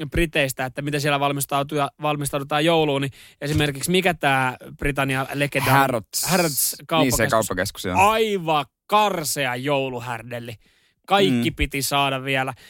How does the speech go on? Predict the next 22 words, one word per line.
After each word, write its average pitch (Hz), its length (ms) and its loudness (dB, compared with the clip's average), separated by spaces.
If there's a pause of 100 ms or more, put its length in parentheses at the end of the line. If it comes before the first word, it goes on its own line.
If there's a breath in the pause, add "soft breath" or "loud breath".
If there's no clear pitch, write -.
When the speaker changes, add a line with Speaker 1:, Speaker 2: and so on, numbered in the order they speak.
(200 loud breath)
Speaker 1:
Ja - 320 -14
sitten 160 300 -4
tota, 151 260 0 (100)
ö, 160 260 -4
kehotettiin, 170 560 0
että 147 180 -6
nyt, 220 220 0 (180)
nyt 208 160 0
sitten 190 320 0
ikävä 185 300 2
kyllä 165 260 2
joulu 160 460 2
on 160 200 0
peruttu 156 520 0
tietyillä 135 360 -2
paikkakunnilla, 120 760 -4
että 120 180 -12
tää 131 200 0
on 135 80 0
lähtenyt 131 320 -4
leviämään 120 560 -2
tää 123 200 -4